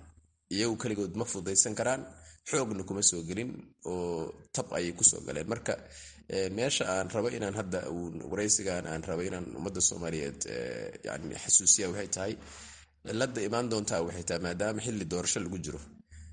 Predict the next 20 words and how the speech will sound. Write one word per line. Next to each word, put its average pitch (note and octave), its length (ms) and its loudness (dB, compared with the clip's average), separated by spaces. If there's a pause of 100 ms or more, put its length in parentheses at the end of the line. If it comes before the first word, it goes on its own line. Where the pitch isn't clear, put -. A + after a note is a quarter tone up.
(120)
baaritaan G2+ 800 4 (280)
xooggan F#2 560 0 (240)
oo E2 640 -2 (120)
looga G2 340 2
daba F#2+ 220 -2
tegi F#2+ 300 -2
doono E2+ 420 0
ma F#2 120 0
dhici G#2+ 340 -2
doonto E2+ 360 -2 (120)
sidii G2 380 4
dhacdadii, F#2 560 -2 (640)
eh, D2 420 -4
laba G2 200 0
kun G#2 160 -4
iyo F2+ 120 0
lix F#2 140 -2
iyo F2 80 -6
tobankii F#2+ 300 -4
February E2+ 460 -2